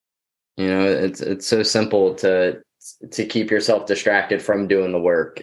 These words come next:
And, you know, at the end of the day, you just gotta make that decision. Do you wanna stay where you're at, or, or do you wanna grow? Do you wanna evolve? Do you wanna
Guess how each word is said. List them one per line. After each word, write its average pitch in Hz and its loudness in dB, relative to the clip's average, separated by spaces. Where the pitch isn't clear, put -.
And, 87 -4
you 120 0
know, 120 2
at 113 0
the 123 4
end 123 4
of 120 2
the 110 0
day, 113 2
you 101 -4
just 104 -6
gotta 104 2
make 110 -4
that 107 0
decision. 107 0
Do 98 -4
you 104 0
wanna 104 2
stay 107 0
where 107 2
you're 101 4
at, 113 4
or, 98 2
or 104 -4
do 107 -4
you 104 -2
wanna 107 2
grow? 110 0
Do 113 -16
you 98 -4
wanna 101 2
evolve? 87 0
Do 95 -6
you 92 2
wanna 90 0